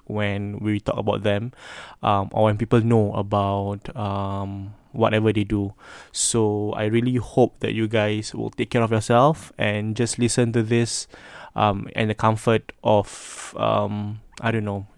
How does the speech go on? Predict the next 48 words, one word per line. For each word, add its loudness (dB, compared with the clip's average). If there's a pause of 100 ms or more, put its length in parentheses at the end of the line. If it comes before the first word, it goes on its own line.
(240)
broad 6
daylight, 4
I 2
suppose. 2 (500)
Um, -2
even 8
right 8
now, 8
I, 4
I've 2
stopped, 6 (140)
uh, 6
recording 4
at 0
night 0
because 0
I 0
do 2
not 2
want 0
any 4
of 4
you 2
to 0
hear 2
any 2
gong 4
sound 2
or 2
whatever, 2 (560)
um, 4
because 0
Chinese 0
New 2
Year 4
has -2
long 4
passed, 0
um, 0
in -4
February, 2 (460)
and, 2
um, -2
I 0
do 0
not 0
want 4
anyone 4